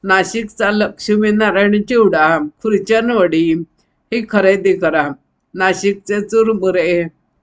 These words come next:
भेळ, मिसळ हे सगळं प्रसिद्ध आहे. विवाह कार्यालय पारंपरिक आणि मोठी प्रशस्त आहेत. वराती, मिरवणुका बघा.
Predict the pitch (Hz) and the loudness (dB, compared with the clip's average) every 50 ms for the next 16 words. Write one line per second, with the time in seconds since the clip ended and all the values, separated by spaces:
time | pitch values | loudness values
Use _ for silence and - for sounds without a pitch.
0 | _ _ 170 190 214 214 208 196 190 185 180 170 170 175 175 196 220 226 214 - | _ _ -2 0 0 0 2 2 2 2 0 0 -2 -4 -4 -4 -4 -4 -4 -2
1 | 208 185 180 175 175 170 175 170 _ _ _ _ _ _ _ _ _ - 233 226 | -2 0 0 0 0 -2 -4 -8 _ _ _ _ _ _ _ _ _ -2 -2 0
2 | 226 240 208 185 190 185 196 202 - - 156 190 170 - - 180 175 147 143 151 | 0 -2 -4 -2 0 0 0 0 -2 -4 -4 -4 -4 -4 -4 -4 -4 -4 -4 -2
3 | 151 151 156 156 131 - - - _ _ _ _ _ _ _ _ _ - 196 214 | -2 0 0 -2 -4 -8 -10 -14 _ _ _ _ _ _ _ _ _ -4 0 2
4 | 220 220 220 226 233 247 254 247 247 - 160 180 185 185 196 185 185 190 202 208 | 2 4 4 2 2 2 0 -2 -2 -6 -4 0 2 2 4 4 4 2 2 2
5 | 190 185 180 175 151 139 - - 190 185 180 180 185 196 208 214 208 214 208 208 | 2 2 2 2 0 -2 -4 -2 0 0 0 0 0 0 -2 -2 -2 -2 -2 -2
6 | 226 233 214 - 190 175 185 185 180 180 175 165 - - 202 202 196 196 180 160 | -2 -2 -2 -4 -2 -2 -2 -2 -2 -4 -6 -6 -4 -4 -4 -4 -4 -4 -6 -6
7 | 170 170 - 185 202 208 202 - - - 185 160 143 139 139 135 - _ _ _ | -6 -4 -2 -2 -2 -2 -4 -6 -6 -4 -2 0 0 -2 -4 -6 -10 _ _ _
8 | _ _ _ _ _ _ - 180 196 196 190 196 202 208 208 - - 202 208 208 | _ _ _ _ _ _ -2 0 2 2 4 2 2 0 -2 -4 -6 -4 -2 0
9 | 196 190 190 202 190 180 185 190 202 214 220 220 214 - 208 202 196 196 175 139 | -2 0 0 0 0 2 2 2 2 2 0 0 -2 -2 -4 -2 -2 -2 -2 0
10 | 143 147 147 151 | 0 0 0 0